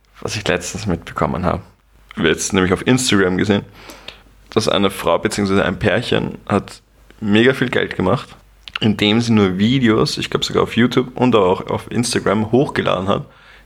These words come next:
wie sie mit Supersportwagen fährt. Und dann halt die Supersportwagen nicht so wie,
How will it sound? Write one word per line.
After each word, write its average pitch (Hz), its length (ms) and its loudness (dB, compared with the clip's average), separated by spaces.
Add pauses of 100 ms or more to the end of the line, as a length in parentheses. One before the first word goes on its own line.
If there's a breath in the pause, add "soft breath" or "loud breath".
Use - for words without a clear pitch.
wie 131 400 0 (400)
sie 185 540 0 (420)
mit 113 300 4 (360)
Supersportwagen 87 760 -2
fährt. - 260 -6 (1000)
Und 107 200 -2
dann 98 200 0
halt 107 220 0 (640)
die 98 220 0
Supersportwagen 104 880 0
nicht 104 180 2
so 98 140 0
wie, 95 200 4